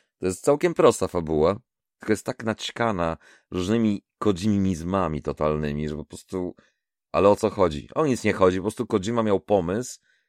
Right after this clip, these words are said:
i stwierdził, że zrobi taką postać, bo czemu by nie? To nie jest jakoś tak, że głęboko przemyślane, tak jak te właśnie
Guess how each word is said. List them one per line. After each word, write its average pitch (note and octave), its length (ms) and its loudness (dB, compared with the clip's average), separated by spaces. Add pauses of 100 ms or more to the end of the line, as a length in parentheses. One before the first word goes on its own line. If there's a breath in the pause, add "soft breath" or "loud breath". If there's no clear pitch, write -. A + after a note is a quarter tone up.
(300)
i A2 100 -2
stwierdził, G#2+ 300 0
że G2+ 60 2
zrobi G2+ 200 2
taką G2 280 0
postać, F#2+ 480 0
bo F2+ 280 -4
czemu G2+ 280 2
by G2 140 4
nie? D2+ 240 -2 (1160)
To A2+ 60 -4
nie E3 80 -2
jest C#3 120 2
jakoś G2+ 160 -4
tak, E2+ 280 -6
że F2 140 -6
głęboko F#2+ 460 2
przemyślane, E2+ 640 -2
tak D2+ 100 -2
jak C#2+ 80 -6
te D2+ 100 -10
właśnie D2 320 -8